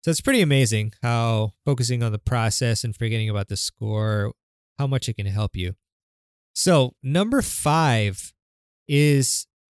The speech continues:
practice visualization. And, you know, mentally speaking, visualization is, is really fantastic for you,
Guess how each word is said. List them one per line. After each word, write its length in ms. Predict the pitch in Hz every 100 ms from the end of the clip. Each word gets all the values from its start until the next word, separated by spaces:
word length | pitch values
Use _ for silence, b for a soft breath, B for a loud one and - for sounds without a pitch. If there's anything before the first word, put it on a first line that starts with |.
| _
practice 680 | - 190 196 - 214 185 -
visualization. 1400 | 127 113 151 143 147 131 113 104 123 139 - 101 95 87 _ _ _ _ _ _ -
And, 640 | 135 135 135 135 135 123 - _ _ _ -
you 80 | 156
know, 100 | 147
mentally 960 | 139 175 233 - 240 220 202 190 180
speaking, 680 | 165 - 165 160 - 156 135
visualization 840 | 135 160 175 165 135 139 139 -
is, 200 | 131 110 -
is 280 | 113 98
really 280 | 117 139 156
fantastic 840 | 127 143 123 - 131 131 - 143 -
for 160 | -
you, 480 | 139 131 131 131 127